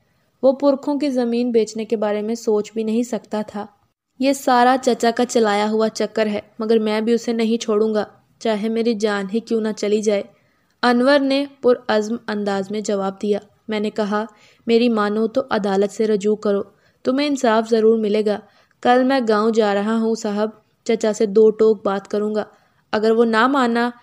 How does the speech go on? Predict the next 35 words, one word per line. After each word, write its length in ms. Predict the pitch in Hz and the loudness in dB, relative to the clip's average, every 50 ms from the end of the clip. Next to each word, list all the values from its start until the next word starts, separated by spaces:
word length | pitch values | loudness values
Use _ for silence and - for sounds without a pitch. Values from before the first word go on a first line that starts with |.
| _ _ _ _ - | _ _ _ _ -4
तो 80 | 247 | -4
फिर 300 | 240 - 247 247 247 254 - - | -2 2 2 2 2 2 -4 -10
अदालत 420 | 214 190 208 196 196 202 226 220 - | -8 -4 -2 0 0 0 0 -2 -2
का 120 | - 226 208 | -4 -4 -2
दरवाज़ा 440 | 202 208 202 196 190 190 190 214 220 | 0 0 0 0 -2 -2 -4 -6 -6
खटखटाऊँगा।" 840 | - - 226 220 - 220 208 202 202 196 202 214 214 208 196 196 190 - _ _ _ _ _ _ _ _ _ _ _ _ - | -4 -6 -8 -6 -4 -6 -4 -4 -2 -2 -2 0 0 0 -2 -2 -4 -10 _ _ _ _ _ _ _ _ _ _ _ _ 2
"चचा 280 | 254 247 247 254 254 | 2 2 4 2 0
से 140 | 247 - 277 | 2 2 2
तो 140 | 269 285 269 | 2 2 2
तुम 220 | 269 269 254 254 254 | 4 2 2 2 2
पहले 320 | 254 233 220 214 220 226 | 2 2 2 4 4 4
भी 120 | 220 233 247 | 4 2 0
कई 280 | 247 - 226 220 220 226 | 0 2 4 4 4 4
बार 280 | 208 214 208 202 208 208 | 4 4 2 2 2 2
बात 240 | 202 208 202 196 - | 2 0 0 0 -2
कर 160 | - 214 202 - | -2 -4 -4 -2
चुके 280 | - - 220 214 226 214 | -2 -4 -4 -2 0 -2
हो," 140 | 202 - - - _ _ - | -2 -2 -6 -10 _ _ -6
मैं 80 | 254 262 | -6 -4
किसी 280 | 254 262 247 247 285 277 | -2 -4 -4 -2 -2 -4
खदशे 420 | 254 - 233 214 214 - - 226 220 | -2 -2 -2 -2 -2 -4 -4 -4 -2
के 120 | - 233 | -2 -4
तहत 340 | 233 - 214 196 220 214 - | -4 -4 -6 -8 -8 -6 -6
बोला, 260 | 220 208 208 202 202 202 - _ _ - | -4 -2 -2 -2 -2 -6 -12 _ _ -2
"लेकिन 300 | 247 254 - 285 285 285 | -2 -2 0 -2 -2 -2
नतीजा 360 | 277 - 277 254 220 254 254 | -2 0 -2 0 2 0 0
क्या 220 | 254 - 226 220 233 | 0 0 -2 -2 0
निकला?" 360 | 240 247 226 - 208 196 196 - - _ _ _ _ _ _ _ _ _ | 0 -2 -2 -2 -2 -4 -4 -6 -12 _ _ _ _ _ _ _ _ _
"उसने 280 | 254 247 247 - 262 262 | 0 0 0 0 0 0
तुम्हारा 420 | 262 269 247 226 220 214 208 220 220 | 0 0 -2 0 0 0 0 0 0
हक 260 | 196 214 214 214 - - | 0 -2 -4 -6 -6 -8
तस्लीम 380 | 226 - - 226 220 220 214 214 | -10 -8 -4 -2 -2 -2 -2 -4
करने 300 | - 220 214 208 208 202 | -4 -4 -4 -2 -4 -4
की 140 | 202 226 | -4 -2
बजाय 400 | 208 220 208 208 214 208 214 220 | -2 0 0 2 2 2 2 0